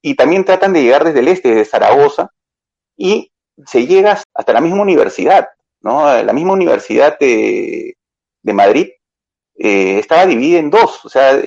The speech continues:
llega a haber un momento de, de tal equilibrio de fuerzas, porque el ataque era con blindados, eh, bombarderos,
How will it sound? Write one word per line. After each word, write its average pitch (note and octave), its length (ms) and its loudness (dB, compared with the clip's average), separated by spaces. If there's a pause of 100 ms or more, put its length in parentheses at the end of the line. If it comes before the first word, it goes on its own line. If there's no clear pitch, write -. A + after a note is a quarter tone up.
(160)
llega G3 220 0
a - 20 2
haber G3 160 2
un G#3+ 80 -6
momento F3+ 400 -2
de, - 160 0
de G#2 180 -6
tal D#3+ 240 -2
equilibrio D#3 560 -8
de A2 140 0
fuerzas, C#3 640 -4 (180)
porque B2 220 0
el G#2 80 2
ataque D#3+ 240 -2
era F3 100 2
con A#2+ 180 -2
blindados, G#2+ 920 2
eh, F2 300 -10 (180)
bombarderos, G#2 920 2